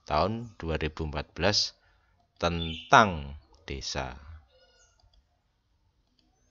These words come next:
Masa kerja perangkat desa terhitung sejak pendaftaran selesai,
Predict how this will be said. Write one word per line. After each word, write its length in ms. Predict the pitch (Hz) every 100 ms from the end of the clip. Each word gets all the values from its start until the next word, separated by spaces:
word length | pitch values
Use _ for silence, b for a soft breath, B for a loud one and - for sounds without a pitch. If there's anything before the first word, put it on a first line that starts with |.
| _ _ _ _ _ _ _ - - - - -
Masa 460 | 117 135 160 170 165
kerja 400 | 143 127 131 127
perangkat 480 | 117 120 113 104 -
desa 500 | 92 82 - 92 117
terhitung 1080 | - 117 104 78 110 143 - - 95 107 127
sejak 720 | - - - - 85 85 101 b b b b b b b b - - - - - - - - - - - - - - - - -
pendaftaran 720 | 92 82 82 78 82 85 80
selesai, 800 | 85 73 - 80 90 131 156